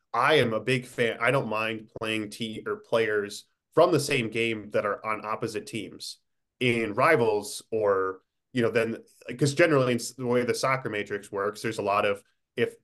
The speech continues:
uh, an offensive action or plus outcome is oftentimes a, then a negative outcome for the other side.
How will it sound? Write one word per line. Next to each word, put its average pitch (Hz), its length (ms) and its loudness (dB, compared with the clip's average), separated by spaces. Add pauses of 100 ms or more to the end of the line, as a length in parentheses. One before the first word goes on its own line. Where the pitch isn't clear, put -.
(140)
uh, 127 180 0
an 127 120 2
offensive 135 600 2
action 117 520 -4
or 95 120 -12 (240)
plus 135 440 0
outcome 104 580 -2 (240)
is 123 160 -2
oftentimes 110 680 0
a, 104 40 0
then 107 260 0
a 104 60 -4
negative 113 420 0
outcome 101 380 -4
for 98 120 -10
the 101 180 -6
other 101 180 -4
side. 95 380 -4